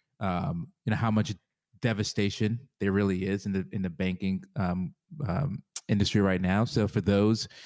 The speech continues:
you know, I was speaking, we were speaking with a client earlier this week, and, you know, she has a g-, good amount of cash, uh, sitting in savings, but with one bank,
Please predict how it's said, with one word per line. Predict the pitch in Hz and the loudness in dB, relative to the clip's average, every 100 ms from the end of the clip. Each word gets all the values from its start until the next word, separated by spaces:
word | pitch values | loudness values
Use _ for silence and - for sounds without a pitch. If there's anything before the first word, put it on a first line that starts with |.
| - - - - | -20 -20 -8 0
you | |
know, | 120 101 | 2 4
I | |
was | 101 | 2
speaking, | - 101 104 | 2 0 2
we | 104 | 2
were | |
speaking | 98 - 104 104 | 2 0 -2 0
with | 95 90 | 0 0
a | |
client | - 98 98 | 0 0 2
earlier | 95 95 92 | 2 2 2
this | 87 92 - | 0 0 2
week, | 127 156 92 | 2 2 0
and, | 92 90 - _ _ _ - | 0 -2 -6 _ _ _ -2
you | |
know, | 107 | 0
she | - | 2
has | 113 95 | 0 0
a | 101 - | -4 -4
g-, | 180 | -4
good | 147 156 | 0 2
amount | 123 113 | 4 2
of | 110 - | 2 0
cash, | 101 110 95 - - - | -2 0 -2 -6 -12 -4
uh, | 101 92 | -2 0
sitting | - 104 98 | 0 0 0
in | 95 | 0
savings, | 101 110 104 95 | 0 0 0 0
but | 104 98 | 0 2
with | 104 | 2
one | 104 113 | 2 2
bank, | 131 139 | 2 2